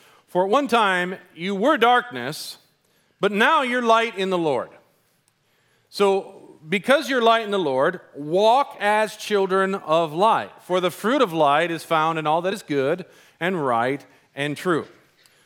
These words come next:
So Paul's saying, "Listen, we are children of light, therefore we must walk as children of light." And guys, when children of light walk as children of light in a very dark world, it pierces the kingdom of darkness. Amen?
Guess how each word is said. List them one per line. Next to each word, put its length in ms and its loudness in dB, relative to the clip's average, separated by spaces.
So 340 0
Paul's 420 0
saying, 200 0
"Listen, 280 -2
we 220 0
are 400 2
children 400 -2
of 100 -4
light, 420 2
therefore 480 2
we 220 -2
must 320 0
walk 420 2
as 160 -2
children 320 -2
of 140 -4
light." 280 0
And 140 0
guys, 300 2
when 160 -2
children 420 -2
of 120 -2
light 380 2
walk 440 2
as 240 -2
children 320 -2
of 120 -6
light 380 2
in 100 -4
a 60 -2
very 300 0
dark 340 2
world, 400 -2
it 460 -2
pierces 760 -2
the 140 0
kingdom 400 -2
of 120 0
darkness. 460 0
Amen? 400 0